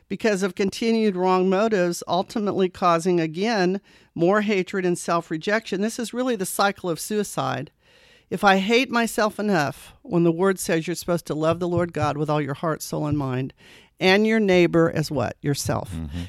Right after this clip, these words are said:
Speaker 1: You're supposed to have a healthy love of yourself because we are self-sufficient, what? Through Christ's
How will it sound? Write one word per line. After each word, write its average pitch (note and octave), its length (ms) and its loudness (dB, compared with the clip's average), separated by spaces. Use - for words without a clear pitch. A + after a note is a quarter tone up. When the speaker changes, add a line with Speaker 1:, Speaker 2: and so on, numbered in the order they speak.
Speaker 1:
You're F#3+ 80 0
supposed G#3+ 320 2
to A3 60 -2
have F#3+ 180 0
a E3+ 80 0
healthy A3 420 -4
love A#3+ 240 0
of A#3 100 -4
yourself G3 440 -2
because E3+ 360 -4
we G#3 180 -2
are F3+ 140 0
self-sufficient, G3 1120 -4
what? D3+ 300 -4
Through D#3 240 -6
Christ's - 640 -2